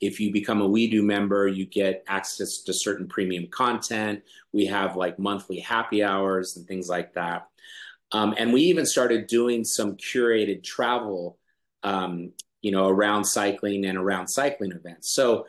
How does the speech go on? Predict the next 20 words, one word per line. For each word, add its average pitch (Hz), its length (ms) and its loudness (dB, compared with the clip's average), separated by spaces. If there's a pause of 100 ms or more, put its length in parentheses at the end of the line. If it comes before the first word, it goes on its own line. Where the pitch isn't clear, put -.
(120)
we're 123 80 2
starting 147 420 2
to - 60 0
kind 123 260 -2
of 107 80 -2
expand, 120 760 -4
you 107 180 -2
know, 98 280 -4 (300)
the 104 80 -4
platform, 98 920 -2 (340)
um, 101 380 -2
and 107 160 0
really 117 220 6
the 98 160 2
ways 107 360 0
that 95 140 -6
we 95 80 -8
bring 95 280 -4
people 92 280 -10
together. 98 640 -2